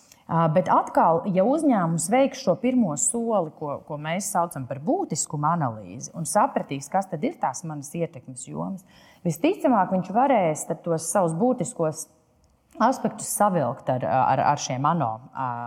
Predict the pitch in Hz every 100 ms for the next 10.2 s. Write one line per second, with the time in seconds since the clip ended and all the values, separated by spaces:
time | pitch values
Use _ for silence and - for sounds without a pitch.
0 | 117 143 - 135 170 240 151 151 170 -
1 | 151 131 135 156 170 - - _ _ _
2 | _ - 170 185 226 220 185 165 160 151
3 | 147 151 160 147 143 135 135 - _ _
4 | _ - 151 - 180 190 196 196 170 147
5 | 139 139 139 135 135 160 180 170 - -
6 | 143 131 139 170 190 - - 127 131 156
7 | - 139 - 131 127 160 - 127 139 131
8 | 117 160 139 180 160 131 214 240 160 139
9 | 139 170 175 127 143 139 131 - - -
10 | -